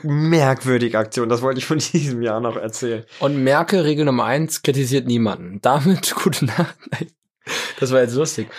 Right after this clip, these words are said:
Speaker 2: Das
Speaker 1: Nein,
Speaker 2: war ein
Speaker 1: nee,
Speaker 2: bisschen hart, ne? Also ich hab's nicht mitbekommen, aber ich kann mir vorstellen, dass das doch
Speaker 1: Es hat sich
Speaker 2: sehr
Speaker 1: halt scheiße angefühlt. Ich stand daneben und war so, pff. Ähm,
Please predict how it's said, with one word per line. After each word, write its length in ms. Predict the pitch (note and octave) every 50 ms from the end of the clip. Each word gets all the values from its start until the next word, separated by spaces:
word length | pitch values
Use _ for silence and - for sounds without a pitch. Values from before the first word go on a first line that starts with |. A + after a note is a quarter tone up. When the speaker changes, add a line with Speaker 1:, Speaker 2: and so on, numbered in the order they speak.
| - -
Speaker 2:
Das 120 | C#3 C3 A#2+
Speaker 1:
Nein, 160 | - F3+ G3
Speaker 2:
war 80 | E3 E3+
ein 60 | F#3
Speaker 1:
nee, 20 | F3
Speaker 2:
bisschen 280 | E3+ - D3+ B2+ A#2+ C#3+
hart, 320 | D#3 - - - A#2 -
ne? 160 | G#2 B2 C#3+
Also 160 | B2 A#2+ A#2+
ich 120 | B2 A#2 -
hab's 200 | D#3 E3 - -
nicht 100 | C#3 A2
mitbekommen, 520 | D#3 - - - A#2+ - - G#2+ G#2+ B2+ C#3
aber 100 | B2 A#2+
ich 80 | A#2 -
kann 140 | - E3+
mir 80 | D3 C#3
vorstellen, 400 | - - D#3 C#3+ - - A#2+ A#2
dass 140 | A2+ - -
das 140 | A2+ - -
doch 80 | D3 C3
Speaker 1:
Es 80 | C3+
hat 100 | D3+ -
sich 80 | C3 F#3
Speaker 2:
sehr 80 | F3
Speaker 1:
halt 120 | F3 F3+ -
scheiße 280 | - - C#3+ F3 F3 F3
angefühlt. 280 | D#3+ C#3+ A#2+ C3+ D3
Ich 80 | D#3+ -
stand 220 | - F#3+ F3+ D#3+ D3+
daneben 480 | C3 A#2+ A2+ A#2 B2+ E3 F#3+ A3 A3+
und 200 | G3 E3+ D#3+ C#3+
war 140 | D3+ D3+ D3
so, 160 | D3 D3+ D3+
pff. 200 | - - - - _ _ _ _ _ _ _ _ _ _ _ _ _ _ _ _ _ _ _ _
Ähm, 460 | B2+ B2 B2 A#2+ A#2 A#2 A2+ A2 A2+